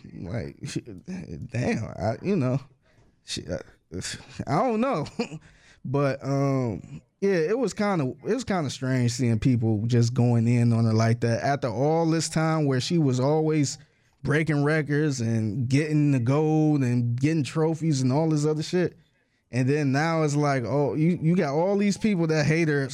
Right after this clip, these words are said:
all of a sudden. So, um, yeah, man, I, I hope, I hope she come back and do her thing. But, uh, I could tell just from watching it, she wasn't really into it. So, um,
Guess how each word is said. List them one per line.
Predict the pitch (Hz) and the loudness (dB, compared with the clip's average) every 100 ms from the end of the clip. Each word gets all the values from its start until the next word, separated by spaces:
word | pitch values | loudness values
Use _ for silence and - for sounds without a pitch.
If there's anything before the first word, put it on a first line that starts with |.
| 147 | -4
all | 135 135 | -2 0
of | 127 | 0
a | 120 | 0
sudden. | 147 127 107 113 - - _ _ _ _ _ - | 0 0 0 -2 -4 -18 _ _ _ _ _ -14
So, | - 139 123 120 | -6 -2 0 0
um, | 85 127 120 110 101 85 - _ _ _ _ _ | -2 -2 -2 -2 -4 -6 -8 _ _ _ _ _
yeah, | 180 196 147 | -2 0 0
man, | 123 123 127 123 | 0 0 0 0
I, | 147 175 - 214 | 0 -2 -2 -2
I | |
hope, | 240 - | -2 -2
I | 214 | -2
hope | 247 240 | 0 0
she | 214 | 0
come | 165 175 147 | 0 0 0
back | 131 139 120 | 0 0 0
and | 123 120 | 0 2
do | 135 131 | 2 2
her | |
thing. | 123 131 123 110 113 - _ _ _ _ _ 156 | 0 0 2 0 -2 -8 _ _ _ _ _ -2
But, | 123 117 104 | 0 0 0
uh, | 117 113 110 | -2 -2 -2
I | - 139 214 | -4 -2 0
could | 175 | -2
tell | 113 156 147 | 0 0 2
just | 127 135 135 | 0 0 0
from | 123 | 0
watching | 117 131 117 113 | 2 0 0 -2
it, | 113 | -2
she | 101 131 | 0 2
wasn't | 120 123 117 113 | 4 4 4 4
really | 123 117 117 | 4 4 4
into | 117 104 120 110 | 4 2 0 0
it. | - - _ _ _ - _ | -4 -12 _ _ _ -20 _
So, | - 120 113 90 | -4 0 0 0
um, | 110 107 101 107 | 0 0 0 0